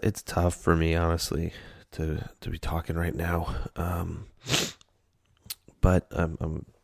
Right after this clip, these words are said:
I, I hope that's a bit of an insight. I, I don't know. I, I, I just, I'm home. I guess that's what I wanna say.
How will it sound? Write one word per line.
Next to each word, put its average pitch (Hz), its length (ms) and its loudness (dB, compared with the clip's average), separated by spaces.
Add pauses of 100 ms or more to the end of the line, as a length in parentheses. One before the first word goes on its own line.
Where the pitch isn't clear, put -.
(260)
I, 82 160 -8 (540)
I - 60 -8
hope 95 200 -2
that's - 420 -4 (560)
a - 140 -14
bit 82 160 2
of 80 140 2
an 82 100 0
insight. 85 580 0
I, 80 200 -2
I 87 100 0
don't 76 180 0
know. 62 280 -6 (360)
I, - 320 -6
I, 87 160 4
I 90 60 2
just, 85 260 2 (4000)
I'm 90 180 6
home. 76 340 4 (1500)
I - 20 -2
guess 92 200 2
that's - 200 -4
what - 120 -2
I - 40 -6
wanna - 180 -4
say. - 340 -2